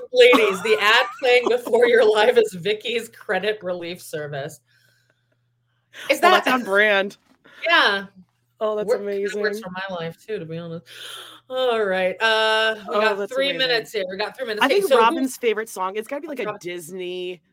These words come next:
Speaker 2: like a Kiss the Girl or something.
Speaker 1: Do you think that she does not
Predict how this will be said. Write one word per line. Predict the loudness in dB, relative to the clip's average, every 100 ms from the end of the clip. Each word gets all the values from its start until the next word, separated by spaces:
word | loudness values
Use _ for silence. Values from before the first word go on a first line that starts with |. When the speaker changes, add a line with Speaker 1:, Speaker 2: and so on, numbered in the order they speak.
| _
Speaker 2:
like | -10
a | -10
Kiss | -10 -12 -12 -10
the | -12
Girl | -10 -10 -8 -8 -8
or | -10
something. | -12 -12 -10 -8 -8 -8 -12 -16 -20 _ _ _
Speaker 1:
Do | -6
you | -6
think | -4 -6 -4
that | -6
she | -8 -10 -6 -6 -2
does | -2 -2
not | -4 -6 -6